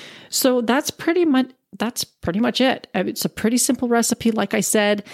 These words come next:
it doesn't take too long, and it doesn't even take that long to set. If you made it in the morning, it would definitely be ready probably within a couple hours, no problem.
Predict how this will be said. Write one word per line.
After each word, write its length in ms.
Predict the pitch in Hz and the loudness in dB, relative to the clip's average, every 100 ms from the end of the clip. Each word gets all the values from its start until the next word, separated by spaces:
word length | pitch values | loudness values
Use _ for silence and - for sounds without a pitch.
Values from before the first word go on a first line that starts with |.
| - - - | -20 -20 -6
it 140 | - 180 | -2 0
doesn't 240 | 190 226 | 0 0
take 240 | 226 226 | 0 0
too 160 | - 226 | 2 0
long, 360 | 202 196 196 196 | 2 2 2 0
and 140 | 185 | 0
it 100 | 180 | 0
doesn't 220 | 196 226 | 2 2
even 220 | 262 233 214 | 4 4 2
take 220 | 214 196 | 0 -2
that 160 | 202 | -2
long 160 | 196 196 | 0 0
to 80 | 185 | 0
set. 340 | - 196 202 233 | 0 -2 -2 -6
If 120 | - | 0
you 120 | 196 | 2
made 160 | 202 208 | 4 4
it 80 | 214 | 4
in 80 | |
the 80 | 180 | 2
morning, 300 | 185 190 175 | 2 0 2
it 40 | 190 | 0
would 160 | 160 | 0
definitely 320 | 208 165 202 | -2 0 2
be 140 | 170 165 | 2 0
ready 360 | 208 175 180 165 - - - _ | 0 2 0 0 -8 -20 -20 _
probably 300 | - 269 359 | -4 0 2
within 240 | 294 - 220 | 2 2 0
a 60 | |
couple 260 | - 214 196 | 0 0 0
hours, 480 | - 208 180 175 - | 0 0 0 -2 0
no 140 | 214 | 0
problem. 500 | 202 - - - - | 0 -2 -2 -2 -4